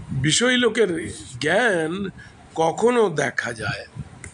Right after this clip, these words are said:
এক একবার দীপ শিখার ন্যায়, না, না, সূর্যের একটি কিরণের ন্যায়।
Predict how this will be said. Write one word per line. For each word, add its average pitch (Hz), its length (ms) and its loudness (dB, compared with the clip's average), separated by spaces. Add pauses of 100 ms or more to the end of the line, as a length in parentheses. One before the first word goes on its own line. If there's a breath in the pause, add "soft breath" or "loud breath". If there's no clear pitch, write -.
(840)
এক 151 220 -2
একবার 214 520 2
দীপ 208 220 2
শিখার 202 480 2
ন্যায়, 143 340 -2 (840)
না, 156 240 4
না, 151 200 -2 (360 loud breath)
সূর্যের 156 840 4 (260 loud breath)
একটি 143 220 -2
কিরণের 180 640 2
ন্যায়। 123 380 -4